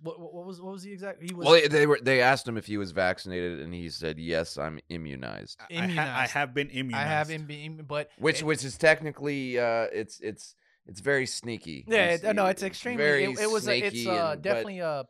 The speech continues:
Speaker 1: play on, like,
Speaker 2: but I,
Speaker 1: snake
Speaker 2: I, I
Speaker 1: words.
Speaker 2: don't think he meant any, uh,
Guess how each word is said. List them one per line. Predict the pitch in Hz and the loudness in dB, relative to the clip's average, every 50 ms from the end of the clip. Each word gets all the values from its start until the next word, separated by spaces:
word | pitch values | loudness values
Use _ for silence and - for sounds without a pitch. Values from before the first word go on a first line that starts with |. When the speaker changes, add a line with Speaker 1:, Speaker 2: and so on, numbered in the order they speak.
| _ - | _ -14
Speaker 1:
play | - - 196 196 190 190 | -6 -2 -2 0 0 0
on, | 190 180 175 170 | -2 -2 -4 -4
like, | 160 160 147 143 | -6 -6 2 4
Speaker 2:
but | 165 170 175 | 6 8 8
I, | 180 | 6
Speaker 1:
snake | 151 139 | 6 6
Speaker 2:
I, | 147 | 4
I | 151 | 2
Speaker 1:
words. | 143 127 135 143 151 | 2 2 4 4 4
Speaker 2:
don't | 160 160 165 160 | 4 4 2 -2
think | - 160 165 156 143 | -6 -8 -8 -8 -8
he | - 139 131 | -8 -8 -6
meant | 123 123 123 127 123 - _ _ | -4 -2 -2 -2 -4 -6 _ _
any, | - 104 110 113 110 107 104 104 101 98 92 - - - - | -10 -8 -8 -6 -8 -8 -8 -10 -10 -10 -12 -14 -14 -10 -6
uh, | 87 95 95 90 90 | -4 -2 -2 -2 -2